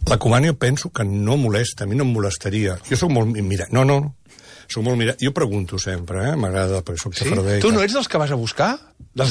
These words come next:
Speaker 2: que veus la
Speaker 1: No,
Speaker 2: cara del
Speaker 1: perquè
Speaker 2: que
Speaker 1: no,
Speaker 2: està
Speaker 1: és que
Speaker 2: enfonsat
Speaker 1: no anem,
Speaker 2: sota amagat?
Speaker 1: no, no, no, no, és que no anem a buscar. Nosaltres expliquem una història.
Speaker 2: Mhm.
Speaker 1: Una cosa com quasi de nens, no? Expliquem el joc.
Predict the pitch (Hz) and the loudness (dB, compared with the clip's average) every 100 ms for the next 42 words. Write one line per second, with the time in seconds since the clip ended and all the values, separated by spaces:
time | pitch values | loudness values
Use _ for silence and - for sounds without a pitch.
0 | 110 139 160 196 160 147 156 175 180 160 | 2 2 2 2 0 0 2 2 0 0
1 | 180 208 - 165 180 180 175 185 185 143 | -2 -2 -4 -2 -2 0 0 0 0 0
2 | 147 156 160 160 151 143 135 113 104 95 | 0 2 0 0 -2 -2 -4 -6 -8 -8
3 | 92 127 123 104 95 95 101 175 190 135 | -6 -4 -2 -2 -6 -8 -4 -2 -2 -2
4 | 127 123 101 - 85 82 76 - - - | 0 0 -2 -4 -10 -10 -14 -16 -12 -6
5 | 82 143 - 92 101 156 139 98 101 98 | -2 -4 -4 -4 -4 0 0 0 0 0
6 | 95 90 95 98 92 143 151 - 92 92 | 0 0 -2 -2 -2 -2 -4 -8 -4 -2
7 | 95 98 101 - | 0 0 0 -2